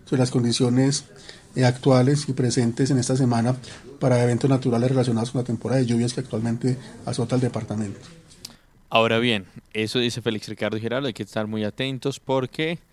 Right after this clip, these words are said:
Speaker 2: se esperan lluvias el resto de esta semana.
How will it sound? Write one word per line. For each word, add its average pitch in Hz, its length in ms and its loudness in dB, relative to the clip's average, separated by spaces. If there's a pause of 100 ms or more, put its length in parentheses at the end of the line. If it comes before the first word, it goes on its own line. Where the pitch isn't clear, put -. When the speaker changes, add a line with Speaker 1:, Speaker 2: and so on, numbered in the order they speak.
(280)
Speaker 2:
se - 120 -14
esperan 117 400 -2
lluvias 120 540 -6
el 101 160 -12
resto 107 400 -2
de 104 160 -2
esta 104 240 -6
semana. 120 420 -4